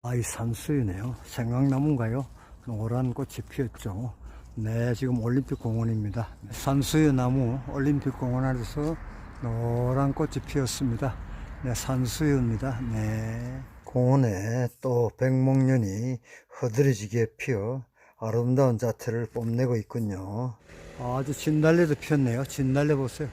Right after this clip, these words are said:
아, 진달래가 피었습니다. 진달래가.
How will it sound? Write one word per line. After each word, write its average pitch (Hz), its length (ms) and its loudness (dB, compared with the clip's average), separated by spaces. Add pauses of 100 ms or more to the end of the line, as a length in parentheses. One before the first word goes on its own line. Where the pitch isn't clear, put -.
아, 139 720 -4
진달래가 147 580 0 (640)
피었습니다. 131 540 -2
진달래가. 113 840 -12